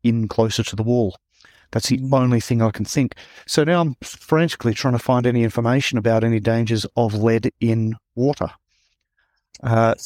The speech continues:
Speaker 1: the water on this pool was extremely corrosive. Uh, I think I spoke about this one a few, a few episodes ago. Uh, when I first went out there, very corrosive water with a chlorine level of sixteen point seven or thereabouts.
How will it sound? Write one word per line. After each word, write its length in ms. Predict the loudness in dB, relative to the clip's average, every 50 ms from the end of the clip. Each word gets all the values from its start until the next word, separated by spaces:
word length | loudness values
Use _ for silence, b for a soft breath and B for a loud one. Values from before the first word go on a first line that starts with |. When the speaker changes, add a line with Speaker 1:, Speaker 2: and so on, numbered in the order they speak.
| -8 -4
Speaker 1:
the 60 | -2 -2
water 360 | 0 2 2 2 4 2 2
on 60 | 2
this 140 | 0 -2 -2
pool 240 | -4 -4 -2 -2 -2
was 120 | -2 -4
extremely 880 | -6 _ -10 -10 -8 -8 -8 -4 -2 2 2 2 2 2 2 0 0 0
corrosive. 640 | -2 -2 0 2 2 2 2 0 -4 -4 -4 -10 -20 _ _ _ _ _ _ _ _ _ _ _ _ _ _ _ _ -4
Uh, 180 | 0 0 2 2
I 80 | 0 0
think 180 | -2 -2 -2
I 40 | -2
spoke 300 | -4 -2 -2 -2 -2 -2
about 220 | -2 -2 -2 -2
this 160 | -4 -6 -6 -4
one 100 | -4 -4
a 20 |
few, 300 | -2 -2 -2 -2 -2 -6 -12 -14 -18 -18
a 60 | -10
few 220 | -2 0 0 2
episodes 420 | 2 0 -2 0 0 0 0 0 0
ago. 300 | 0 2 2 2 0 -2 _ B B B B B B B B
Uh, 240 | 0 2 2 2 2
when 160 | 2 2 2
I 100 | 2 0
first 360 | 0 0 0 0 0 0 0
went 160 | 0 2 2
out 200 | 2 0 0 -2 -2
there, 300 | -2 0 0 0 -2 -4 -12 _ _ -2
very 200 | 2 2 2 2
corrosive 440 | 2 0 0 0 0 -2 -4 -2
water 220 | -2 -2 0 0 0
with 120 | -2 -2
a 40 | -4
chlorine 380 | -4 -2 0 2 2 2 4 4
level 280 | 2 2 2 2 0
of 140 | 0 -2 -2
sixteen 920 | -8 -14 -10 -8 -6 -4 -4 -4 -4 -4 -6 -8 -2 0 0 0 0 -2
point 280 | -4 -4 -4 -4 -2 -2
seven 320 | -2 -2 0 0 0 0
or 100 | 0 0
thereabouts. 640 | 0 2 2 2 2 2 2 0 0 -2 -4 -8 -14